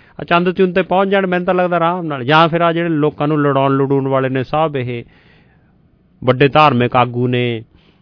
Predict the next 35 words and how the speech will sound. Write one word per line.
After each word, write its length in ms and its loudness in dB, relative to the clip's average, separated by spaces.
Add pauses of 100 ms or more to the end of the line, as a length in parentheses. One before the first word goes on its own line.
(680)
ਬਾਬੇ 360 2
ਬੂਬੇ 320 0
ਨੇ 140 2
ਜਿਹੜੇ 180 0
ਲੋਕਾਂ 260 -4
ਨੂੰ 140 -4
ਗਮਰਾਹ 280 -2
ਕਰਨ 260 -4
ਵਾਲੇ, 400 -4 (960)
ਗਰੁੱਪਵਾਜ਼ੀਆਂ 720 2
ਜਿਨ੍ਹਾਂ 220 0
ਨੇ 60 0
ਵੰਡੇ, 260 2
ਸਾਰੇ 500 6
ਧਰਤੀ 300 0
'ਤੇ 100 -6
ਜਿਹੜੇ 140 2
ਆਰਾਮ 460 6
ਨਾਲ 220 4
ਲੋਕ 240 2
ਖੁਸ਼ੀ 240 -2
ਖੁਸ਼ੀ 300 -4
ਰਹਿਣ, 240 -6
ਹਨ। 140 -4
ਇਹਨਾਂ 180 4
ਨੂੰ 100 2
ਪਹਿਲਾਂ 300 4
ਹੀ 40 2
ਨਾ, 100 0
ਮੈਂ 180 4
ਤਾਂ 120 0
ਕਹਿੰਦਾ 180 -2
ਨਾ, 100 0
ਇਹਨਾਂ 180 -2
ਨੂੰ 220 -4